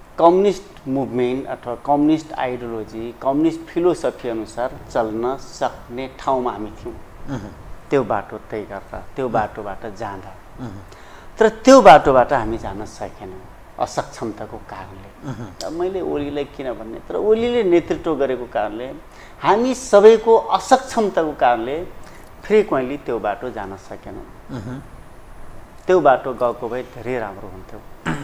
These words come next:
Speaker 1: हामी फेरि कहाँ फस्यौँ भने फेरि गोलचक्करमा फस्यौँ।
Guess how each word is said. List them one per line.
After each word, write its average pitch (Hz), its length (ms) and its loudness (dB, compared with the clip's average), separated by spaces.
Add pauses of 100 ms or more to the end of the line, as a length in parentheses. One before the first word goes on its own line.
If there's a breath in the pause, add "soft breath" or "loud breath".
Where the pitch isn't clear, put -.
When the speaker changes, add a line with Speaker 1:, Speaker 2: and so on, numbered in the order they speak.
(120)
Speaker 1:
हामी 170 140 6
फेरि 226 280 0
कहाँ 202 200 4
फस्यौँ 160 380 -2
भने 147 160 -2
फेरि 160 300 0
गोलचक्करमा 123 580 -4
फस्यौँ। 117 460 -12